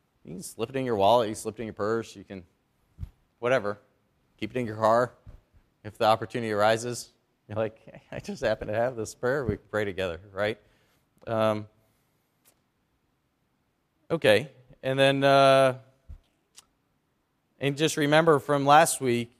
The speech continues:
right, that prayer just basically follows the same story every Christian has, right? It, you, you're a sinner,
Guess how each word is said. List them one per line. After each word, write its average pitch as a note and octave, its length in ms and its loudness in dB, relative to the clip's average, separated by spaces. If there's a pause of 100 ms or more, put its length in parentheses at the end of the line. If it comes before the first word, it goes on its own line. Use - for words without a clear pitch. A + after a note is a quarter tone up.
(280)
right, C3+ 300 2 (1200)
that E3 240 4
prayer D#3 300 4
just B2 260 -6
basically C3+ 380 -2
follows A#2+ 840 -2 (460)
the G#2 100 -14
same A#2+ 280 -10
story A#2 400 -4
every G#2 180 -8
Christian F#2+ 540 -16
has, F#2+ 400 -6
right? G#2 300 -2 (260)
It, D#2 220 -16
you, G#2 160 -16 (500)
you're F#2 140 -6
a F2 40 -6
sinner, D#3+ 460 0